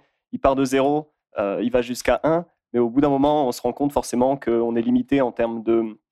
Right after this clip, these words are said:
du nombre de canaux qu'on peut développer ou de, euh, enfin, on, on est limité à plein de niveaux. Et donc, ouais, Branded, euh, rachète à ce, à ce moment-là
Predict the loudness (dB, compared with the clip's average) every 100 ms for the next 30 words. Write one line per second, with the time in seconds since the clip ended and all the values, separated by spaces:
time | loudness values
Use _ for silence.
0 | _ _ _ _ -2 2 4 2 0 0
1 | 0 -2 -4 -2 0 0 2 2 2 0
2 | -2 0 2 2 -2 _ _ _ -4 -4
3 | -6 -14 -14 -4 -4 -2 0 2 0 0
4 | -2 0 0 2 2 2 0 -4 _ -6
5 | -2 0 0 -2 -2 -2 0 0 0 0
6 | -2 -4 -8 -4 -2 -2 -4 -6 -6 -8
7 | -8 -8 -8 -6 -4 -2 0 0 0